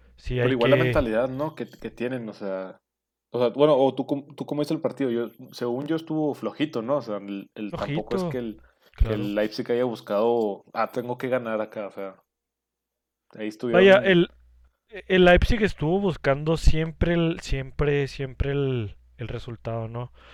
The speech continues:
Speaker 1: Obviamente,
Speaker 2: Ujú.
Speaker 1: te digo, están fuera de ritmo, eh,
Speaker 2: Claro.
Speaker 1: remataron muchas veces al arco, pero hay que decir también que el portero del Freiburg tuvo un part-, un muy buen partido, tuvo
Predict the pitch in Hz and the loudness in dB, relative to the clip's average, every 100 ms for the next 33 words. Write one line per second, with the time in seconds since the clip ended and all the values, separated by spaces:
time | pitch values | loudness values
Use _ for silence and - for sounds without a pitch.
0 | _ _ 123 127 131 131 147 - 127 120 | _ _ -4 -2 -4 -4 -4 -2 -2 -2
1 | - 113 - 127 135 143 147 139 143 151 | -4 -8 -4 -2 0 0 -2 -4 -8 -10
2 | - _ _ _ _ _ _ 127 113 110 | -16 _ _ _ _ _ _ -8 -6 -4
3 | 107 104 104 104 113 _ _ _ _ _ | -6 -8 -10 -12 -16 _ _ _ _ _
4 | _ _ - _ - 120 131 123 - 123 | _ _ -20 _ -8 -4 -2 -4 -2 -2
5 | 139 147 147 196 147 147 175 160 123 131 | -2 -6 0 0 0 -2 2 4 4 2
6 | - 185 - 135 117 107 - - - _ | -2 -4 -2 0 -2 -8 -16 -20 -20 _
7 | - 220 208 226 190 190 208 185 175 196 | -8 -6 2 2 2 2 2 2 -2 -2
8 | 180 156 - 123 139 160 135 - 120 120 | 0 -2 0 -2 2 2 2 0 -2 -2
9 | 131 139 135 135 139 - 143 131 - 117 | -4 -6 -8 -8 -10 -4 -2 -2 -10 -16
10 | - - _ _ 123 131 143 135 127 131 | -18 -20 _ _ _ -8 -4 -2 2 2
11 | - 113 127 - - - - 123 117 117 | 2 -4 -6 -8 -20 -20 -18 -10 -8 -10